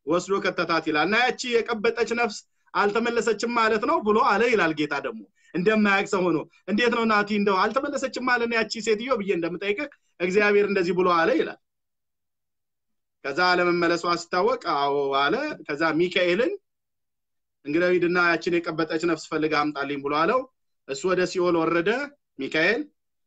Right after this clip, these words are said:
ሲሄድ፣ እ፣ ቢጠራት የለችም። እ፣ ከዲያብሎስ ጋር በነበረ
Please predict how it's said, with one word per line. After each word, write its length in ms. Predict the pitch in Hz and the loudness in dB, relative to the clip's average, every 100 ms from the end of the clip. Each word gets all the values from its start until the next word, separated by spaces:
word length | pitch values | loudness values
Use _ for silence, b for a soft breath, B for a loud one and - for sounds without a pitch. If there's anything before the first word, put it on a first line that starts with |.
| _ - | _ -14
ሲሄድ፣ 420 | - 156 208 208 - | -2 2 2 0 -4
እ፣ 120 | 156 147 143 139 135 127 123 117 | -4 -2 0 0 -2 -2 -6 -4
ቢጠራት 440 | 151 165 170 170 | -2 0 0 2
የለችም። 440 | 170 165 165 254 302 156 | 0 0 0 -2 -2 -4
እ፣ 200 | 151 131 | -8 -6
ከዲያብሎስ 640 | 151 147 156 156 165 165 | -4 -2 0 2 0 0
ጋር 200 | 170 165 151 | 0 0 2
በነበረ 400 | 147 143 156 | -2 -4 -2